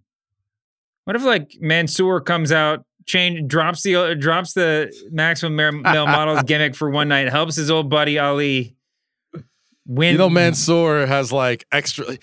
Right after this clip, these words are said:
Speaker 2: he gets, like, thirty extra X P when he's in any, <laughs> any Saudi
Speaker 1: I know.
Speaker 2: country. So he might as well be fucking Brock Lesnar when it <laughs> comes to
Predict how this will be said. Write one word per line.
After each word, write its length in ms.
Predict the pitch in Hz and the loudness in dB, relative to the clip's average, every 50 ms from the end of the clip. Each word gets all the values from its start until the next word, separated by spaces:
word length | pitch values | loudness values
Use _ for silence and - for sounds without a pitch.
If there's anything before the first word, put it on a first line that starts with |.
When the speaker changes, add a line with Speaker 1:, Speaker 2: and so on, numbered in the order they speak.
| - - - - | -18 -20 -14 -6
Speaker 2:
he 80 | 160 151 | -2 0
gets, 180 | 185 202 - | 0 2 2
like, 180 | - 185 160 - | 0 0 0 -2
thirty 460 | - - - 185 175 175 170 180 151 | -4 -2 0 2 2 2 2 2 2
extra 400 | 131 160 165 - - 160 160 127 135 | 0 0 -2 -2 -2 -2 0 0 0
X 200 | 151 143 - - | 0 0 -2 -4
P 380 | - 156 175 156 135 120 117 113 - _ _ _ _ _ _ _ | -2 0 0 0 -2 -2 -6 -8 -12 _ _ _ _ _ _ _
when 160 | - 131 135 | -4 -2 0
he's 160 | 139 131 120 | 0 2 2
in 100 | 143 143 | 2 2
any, 200 | 143 143 143 156 | 2 2 2 2
<laughs> 360 | 151 160 - - 233 220 - - 226 - - | 0 0 0 0 0 0 2 0 0 0 0
any 140 | 208 214 - | 0 -2 -2
Saudi 380 | - - - 165 156 143 165 | -4 -4 -2 2 4 4 4
Speaker 1:
I 20 | 190 | 4
know. 180 | 233 285 349 | 4 4 2
Speaker 2:
country. 320 | 370 - 208 143 113 135 123 | 2 0 0 -2 -4 -6 -8
So 220 | 113 120 120 117 113 - - - - - | -6 -4 -4 -4 -4 -8 -12 -20 -10 -6
he 80 | - - | -2 0
might 200 | 175 214 254 247 | 2 2 2 4
as 60 | 233 214 | 2 2
well 100 | 220 196 | 0 0
be 120 | 202 208 | 0 -2
fucking 320 | 190 - 208 165 175 175 | 0 0 -2 -2 -2 0
Brock 240 | 143 147 151 156 160 | 0 2 2 2 0
Lesnar 580 | 139 143 143 151 160 143 117 123 113 107 107 117 | 0 0 0 0 0 0 -2 -2 -2 -2 -4 -4
when 120 | 120 117 | -4 -4
it 100 | 120 123 - | -6 -6 -4
<laughs> 60 | - | -2
comes 380 | - 240 - 214 226 190 - | 0 0 0 0 -2 -4 -6
to 480 | - - 208 190 202 - - 196 214 - | -4 -2 0 0 0 0 -2 -4 -6 -8